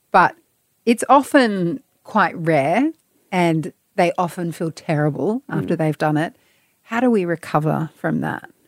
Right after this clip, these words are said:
Speaker 2: When it does happen, and it will, again, the first thing I want you to do is to go internally and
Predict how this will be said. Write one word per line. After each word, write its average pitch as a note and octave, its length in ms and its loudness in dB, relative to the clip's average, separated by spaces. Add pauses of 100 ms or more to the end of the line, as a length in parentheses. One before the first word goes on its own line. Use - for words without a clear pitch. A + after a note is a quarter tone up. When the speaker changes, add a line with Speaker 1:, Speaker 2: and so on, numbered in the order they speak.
(480)
Speaker 2:
When C#4 300 0 (140)
it D4+ 80 -10 (120)
does A3 300 4 (140)
happen, F3 420 -4
and G#3+ 160 0
it G#3 160 -2
will, F#3 580 2
again, A3 560 0
the F#3 80 -12 (100)
first C4 200 -4
thing C4 120 -2
I A3 160 -2
want F#3+ 180 -6
you G#3 80 -10
to F#3 80 -6 (100)
do F3 80 -6
is F#3 140 -8
to G3 100 -6
go F3+ 240 -4
internally E3 1080 -6
and F3+ 260 -8